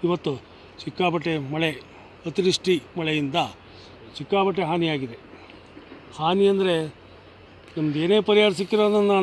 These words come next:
ನಾವು ಮತ್ತೆ ಆ ಬೆಳೆ ಬೆಳೆಯೋಂಗಿಲ್ಲ, ಆ ಮಟ್ಟಕ್ಕೆ ಬಂದಿದೆ. ಜೀವನ ಮಾಡೋದು ಹೇಗೆ ಅನ್ನೋ ಮಟ್ಟಕ್ಕಿದ್ದೀವಿ. ಇದಕ್ಕೆ ತಕ್ಕ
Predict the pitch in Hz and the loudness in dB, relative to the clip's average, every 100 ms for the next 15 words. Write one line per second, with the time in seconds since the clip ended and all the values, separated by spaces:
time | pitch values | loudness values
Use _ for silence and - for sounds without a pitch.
0 | 190 185 180 175 175 190 175 165 156 170 | 2 2 2 0 -2 0 0 0 0 0
1 | 156 156 147 143 127 - - - - - | 0 0 0 -2 -6 -14 -20 -20 -20 -20
2 | - - 156 151 143 185 - 156 143 123 | -20 -10 -6 -6 -6 -8 -6 -6 -6 -10
3 | - - - - - - 190 240 269 254 | -20 -20 -20 -20 -20 2 6 8 8 8
4 | 240 220 214 202 196 190 175 160 147 147 | 6 6 6 4 4 2 0 -4 -8 -6
5 | 139 123 - - - - - - - - | -6 -8 -16 -20 -20 -20 -20 -20 -20 -20
6 | - - - 170 - 165 - 160 | -20 -12 -4 -2 0 -2 -2 -4